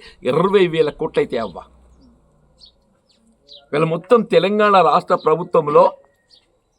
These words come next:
ఒక సంక్షేమ కార్యక్రమానికి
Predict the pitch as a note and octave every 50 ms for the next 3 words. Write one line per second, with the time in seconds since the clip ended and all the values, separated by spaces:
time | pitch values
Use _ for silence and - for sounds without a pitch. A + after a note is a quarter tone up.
0 | _ _ _ _ _ _ _ _ _ _ _ - - D#3 F3+ E3+ - E3 E3 G3
1 | F#3 - B3 A3+ A3 G#3+ A3 - F3 F3 - - - F3 E3+ F3+ F3 F3 E3+ -
2 | E3 E3 D#3+